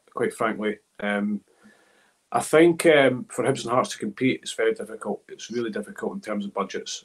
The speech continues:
And again, I'm not, I don't have knowledge of what the budgets are, but I'm pretty sure they're less than Rangers and Celtic. What I do think,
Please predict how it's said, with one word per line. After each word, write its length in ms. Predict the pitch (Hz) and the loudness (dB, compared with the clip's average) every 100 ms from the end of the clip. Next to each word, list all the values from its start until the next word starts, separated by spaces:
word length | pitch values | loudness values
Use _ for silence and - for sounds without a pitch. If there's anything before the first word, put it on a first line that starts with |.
| _ - | _ -10
And 120 | 98 | -8
again, 200 | 98 101 | -4 -2
I'm 100 | 107 | 0
not, 220 | 107 - _ _ - _ _ - | 0 -2 _ _ -20 _ _ -10
I 80 | |
don't 200 | 107 107 | -4 -4
have 80 | 95 | -2
knowledge 260 | 101 98 95 | -2 -2 -2
of 100 | 98 | -4
what 140 | 101 | -4
the 60 | 110 | -4
budgets 380 | 98 98 - 95 | -6 -6 -6 -4
are, 160 | 95 | -4
but 120 | 92 | -2
I'm 120 | 92 98 | -6 -6
pretty 200 | 110 - | -8 -6
sure 160 | 101 | -6
they're 100 | 98 | -4
less 240 | 95 95 - | -4 -6 -8
than 120 | 90 | -6
Rangers 420 | 104 101 95 - _ _ _ | -4 -4 -6 -8 _ _ _
and 100 | - | -8
Celtic. 560 | - 104 101 - - _ _ _ _ _ | -2 -2 -2 -10 -12 _ _ _ _ _
What 220 | 147 135 | 6 6
I 20 | |
do 160 | 113 202 | 10 8
think, 400 | 202 123 98 - | 10 2 0 -8